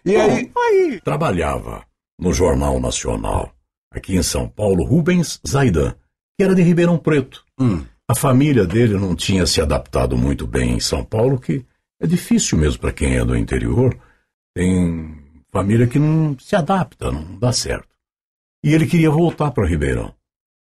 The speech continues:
Speaker 2: Ele falou, "Olha, vem pra cá, quem sabe consiga alguma coisa." Mas eu fui na, eu fui na Globo, tudo. Mas não, não havia essa vaga,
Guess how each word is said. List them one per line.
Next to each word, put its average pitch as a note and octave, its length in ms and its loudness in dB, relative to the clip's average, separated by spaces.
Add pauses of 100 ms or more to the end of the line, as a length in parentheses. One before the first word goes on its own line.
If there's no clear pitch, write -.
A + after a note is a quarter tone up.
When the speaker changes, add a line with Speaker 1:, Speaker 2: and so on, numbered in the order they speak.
(180)
Speaker 2:
Ele D#3+ 80 0
falou, E3 240 0
"Olha, E2 280 0
vem F3+ 160 -2
pra - 180 -6
cá, D#3+ 300 -2
quem D#3 180 -12
sabe A#2+ 640 -10 (520)
consiga F2+ 420 -2
alguma C#2+ 300 -4
coisa." G#2+ 460 -4
Mas E3 240 -10
eu F3 80 2
fui E3 240 -2
na, A#2+ 220 0
eu G2 80 -8
fui D3 160 -2
na D#3+ 100 0
Globo, C#3+ 500 -4
tudo. C3+ 320 -8 (480)
Mas C#3 540 0
não, B2 180 4
não F#2+ 440 2
havia F2+ 420 2
essa A#1+ 400 -2
vaga, A#1+ 560 -6